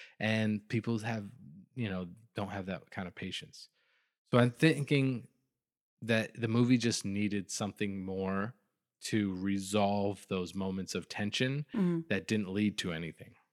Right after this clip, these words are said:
Speaker 2: Yeah, like, I would've, what I would've added were more moments of, what? You're
Speaker 1: Go for
Speaker 2: gonna
Speaker 1: it.
Speaker 2: lose it if you don't say it.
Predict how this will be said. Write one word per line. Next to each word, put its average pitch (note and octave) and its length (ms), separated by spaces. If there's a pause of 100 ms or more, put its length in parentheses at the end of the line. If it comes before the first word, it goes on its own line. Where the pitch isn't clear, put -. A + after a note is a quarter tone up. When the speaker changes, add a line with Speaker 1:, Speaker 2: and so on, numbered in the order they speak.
(220)
Speaker 2:
Yeah, G#3 420
like, B3 200
I C#4 120
would've, D4 580 (140)
what A3+ 100
I A#3 80
would've C#4 480 (260)
added F#3 480 (560)
were A3+ 140
more A3+ 280
moments G#3+ 600
of, E3+ 580 (580)
what? D3+ 240 (1900)
You're F3+ 140
Speaker 1:
Go G3 40
for A3+ 60
Speaker 2:
gonna A3+ 120
Speaker 1:
it. G3+ 100
Speaker 2:
lose G3+ 120
it E3 80
if D#3+ 140
you E3 80
don't D#3 200
say D#3+ 180
it. - 120